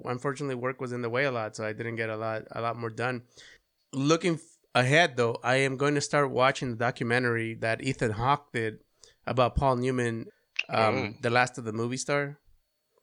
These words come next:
Speaker 1: Uh, so I'm looking, I'm looking forward to that. But that's, that's my something old, something new. What about you, Gabe?
Speaker 2: Uh, honestly, similar. Uh, between work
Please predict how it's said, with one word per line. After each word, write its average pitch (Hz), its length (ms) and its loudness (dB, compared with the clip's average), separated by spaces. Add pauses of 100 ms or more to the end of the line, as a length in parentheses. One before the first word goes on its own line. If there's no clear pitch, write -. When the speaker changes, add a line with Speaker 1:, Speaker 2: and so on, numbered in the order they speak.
(300)
Speaker 1:
Uh, 113 160 4
so 131 140 0
I'm 135 80 2
looking, 131 380 -2 (880)
I'm 147 160 2
looking 147 160 -2
forward 131 220 0
to 107 80 -4
that. - 260 -4
But 110 80 -6
that's, 139 220 2
that's 135 280 -2
my 120 400 0
something 127 400 -8
old, 120 160 -4
something 117 260 -6
new. 110 220 -6 (220)
What 143 100 -4
about 131 140 2
you, 117 100 -4
Gabe? 107 160 -6 (880)
Speaker 2:
Uh, 127 220 6
honestly, 117 720 4 (560)
similar. 127 640 2 (400)
Uh, 107 160 6
between 107 440 0
work 107 360 2